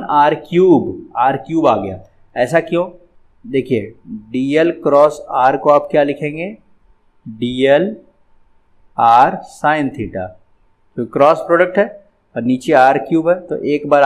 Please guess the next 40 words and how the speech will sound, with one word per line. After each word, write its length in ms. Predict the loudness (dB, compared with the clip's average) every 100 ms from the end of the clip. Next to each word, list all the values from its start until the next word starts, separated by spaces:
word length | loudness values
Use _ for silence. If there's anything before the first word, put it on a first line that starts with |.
| 4
R 60 | 2
cancel 320 | -2 0 0
out 140 | 0 0
हो 80 | 0
जाएगा। 260 | 2 0
तो 920 | -4 -14 _ _ _ _ _ _ -2 0
ये 80 |
फिर 220 | 2 2 2
से 140 | 4
वही 180 | 4 4
form 300 | 2 2 2
आ 60 |
गया 140 | 2 2
कि 120 | 0
mu 180 | 0 2 2
naught 200 | 2 2
upon 200 | 0 0
four, 180 | 2 2 2 -10
mu 180 | -4 -2 2
naught 180 | 2 2
upon 200 | 0 0 4
four 180 | 4 6 4
pi 100 | 0 -2 -16 _ _ 0
I 140 | 2 2
D 120 | 2 2
L 120 | 2
sin 320 | 2 0 0 -2
theta 200 | -2 -2
upon 280 | 0 -2 0 2
R 120 | 4 2
square। 280 | -6 -8 -8 -14 _ _ -10
लेकिन 320 | -6 -2 0
जब 180 | 0 2
आप 120 | 2
vector 340 | 2 -2 -2 0
form 260 | 2 0
में 60 | -2
लिखेंगे 340 | -4 -6 -6
तो 100 | -2
I 180 | 0 0